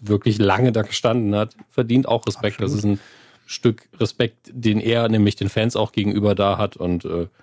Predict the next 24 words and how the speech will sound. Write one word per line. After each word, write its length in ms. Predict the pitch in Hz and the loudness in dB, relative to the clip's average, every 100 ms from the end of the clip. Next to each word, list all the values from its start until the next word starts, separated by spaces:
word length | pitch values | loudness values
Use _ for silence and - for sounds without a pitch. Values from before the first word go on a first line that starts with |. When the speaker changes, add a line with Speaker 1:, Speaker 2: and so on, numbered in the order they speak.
| _ _ _ - | _ _ _ -8
Speaker 1:
deswegen 420 | - 95 90 90 | -4 -4 -4 0
wollte 220 | 92 87 | 0 0
ich's 100 | - | -6
kurz 220 | - 92 | -12 -6
erwähnt 340 | 90 87 85 - | -6 -4 -8 -10
wissen. 180 | - | -14
Also 260 | 80 85 82 | -12 -12 -6
wir 100 | 92 | -6
sind 240 | 95 95 | -4 -2
da 200 | 98 95 110 | -2 -2 -4
sehr 240 | 107 143 | -2 0
zufrieden, 480 | 147 - 123 127 120 | -2 -2 0 2 2
beide 260 | 101 135 139 | 2 2 2
sehr 120 | 127 | 2
emotional 460 | 120 - 113 107 | 0 0 0 2
geworden. 280 | 123 117 113 | 2 0 0
Ich 100 | 113 | -2
glaub, 220 | 110 107 | -2 -2
ich 80 | 107 | -4
hab 80 | 127 | -4
da 80 | 95 | -2
auch 120 | 95 | -2
ein 80 | 98 | -2
paar 240 | 98 95 | -2 -2